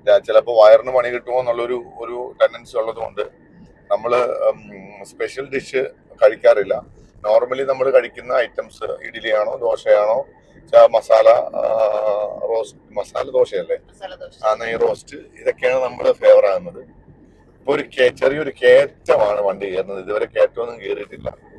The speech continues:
Speaker 1: ഒരു ഹിൽ സ്റ്റേഷൻ പോലെ വലിയ കുഴപ്പമില്ലാത്ത വ്യൂ ഉണ്ട്.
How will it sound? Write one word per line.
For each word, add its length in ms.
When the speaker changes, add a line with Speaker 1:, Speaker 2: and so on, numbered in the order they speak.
Speaker 1:
ഒരു 100
ഹിൽ 180
സ്റ്റേഷൻ 500
പോലെ 320
വലിയ 160
കുഴപ്പമില്ലാത്ത 800
വ്യൂ 300
ഉണ്ട്. 220